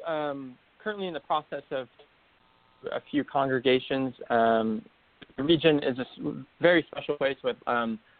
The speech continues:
lots of that can be made, but there's very, um, thoughtful individuals who are, and we,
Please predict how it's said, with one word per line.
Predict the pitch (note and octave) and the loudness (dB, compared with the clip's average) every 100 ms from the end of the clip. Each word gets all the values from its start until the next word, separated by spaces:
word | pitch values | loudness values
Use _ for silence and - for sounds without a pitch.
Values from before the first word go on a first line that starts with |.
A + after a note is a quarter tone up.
| _ | _
lots | C#3 C#3 D3 - | 4 4 4 0
of | C#3+ B2+ - _ _ _ _ _ _ _ _ _ _ _ _ - _ _ | 0 -2 -8 _ _ _ _ _ _ _ _ _ _ _ _ -20 _ _
that | G3 F#3+ G3 _ - _ A2+ C#3 D3+ - | -2 -2 -2 _ -20 _ -6 4 4 4
can | D#3 | 0
be | D3+ | 0
made, | D#3 E3+ E3+ | 0 -4 0
but | D3+ C3+ - | 2 2 2
there's | C#3 B2+ - _ _ _ _ _ _ _ _ - A2+ - _ _ _ - | 0 0 -4 _ _ _ _ _ _ _ _ -16 -16 -16 _ _ _ -6
very, | C3+ C3+ _ B2+ - _ _ _ _ - | -4 -4 _ -16 -16 _ _ _ _ -8
um, | B2+ A2+ A2 G#2+ G#2+ | -4 0 0 0 0
thoughtful | - D3 - D3+ | 4 4 2 0
individuals | C#3 B2+ C3+ B2+ A#2 A2 - | 2 2 2 2 -2 -2 -4
who | C3 B2 | -4 -2
are, | - A#2 A#2 - _ _ _ _ _ _ _ _ _ _ _ _ - | 4 4 4 -2 _ _ _ _ _ _ _ _ _ _ _ _ -12
and | A2 A#2+ | -8 -4
we, | B2 | -4